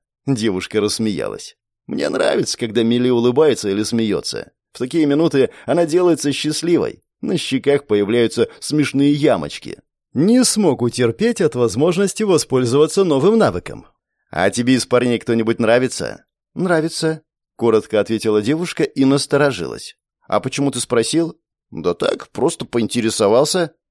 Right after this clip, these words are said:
"Просто?" Милли снова звонко засмеялась. Я не сразу заметил вошедшую маму, а когда заметил, то уже было поздно.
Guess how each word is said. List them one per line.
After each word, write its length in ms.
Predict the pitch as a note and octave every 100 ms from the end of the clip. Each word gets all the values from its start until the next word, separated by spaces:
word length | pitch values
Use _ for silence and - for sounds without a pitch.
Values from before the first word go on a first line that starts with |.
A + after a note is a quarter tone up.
| _ -
"Просто?" 600 | B3+ C4+ - A2+ D#2 - _ -
Милли 400 | B2+ C#3 C3 B2
снова 400 | - D3 F#3 C#3
звонко 440 | G2 G#2+ A2 A#2+
засмеялась. 840 | A2+ A2+ - B2+ F#2+ B1 B1 - - _ _ _ _ _ _ _
Я 360 | - A3+ - A#3+
не 220 | G3 D#3+
сразу 440 | - D#3+ G#3 E3 D#3+
заметил 540 | C#3 D#3 F3 F3 D#3+
вошедшую 680 | D#3 D#3+ E3+ D#3+ - F3 F3+
маму, 600 | F#3 E3+ B2+ C2+ G1+ - -
а 200 | A#2 A2
когда 320 | B2 A2+ B2
заметил, 480 | A#2 C3+ D#3 A#2 G2
то 180 | - A2+
уже 260 | G#2 E3
было 280 | B2 A#2 F#2+
поздно. 500 | - D2 A#1+ G#1